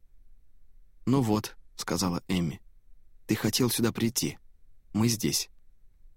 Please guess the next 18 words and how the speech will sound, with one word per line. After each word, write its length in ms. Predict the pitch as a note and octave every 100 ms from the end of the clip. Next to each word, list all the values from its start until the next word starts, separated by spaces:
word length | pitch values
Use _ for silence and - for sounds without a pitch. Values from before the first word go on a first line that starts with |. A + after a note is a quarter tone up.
| -
Джейк 360 | - A2 B2 -
передал 420 | A#2 A#2+ A#2+ A2+
миссис 360 | A2 A2 A#2+ G#2+
Грин 240 | A2 G#2
свое 280 | - F#2+ G2
ружье 440 | G2 F#2+ A#2 D#3 - -
и 100 | A#2
взял 300 | G2 A#2 B2
Эми 260 | B2+ A#2 A#2
за 220 | G#2+ F2
руку. 320 | D2+ - - - - - - - - - - -
Они 180 | G#2 A#2
принялись 440 | A#2+ A#2 A#2 C3+
протискиваться 720 | A2 G#2+ C3 - A2 A2 A2
через 280 | - G#2+ -
проход, 520 | G#2 G#2 E3+ D#3+ - - -
забитый 440 | A2 A#2 A#2 A2+ B2
беженцами. 720 | C3+ - D#2+ - B1+ C2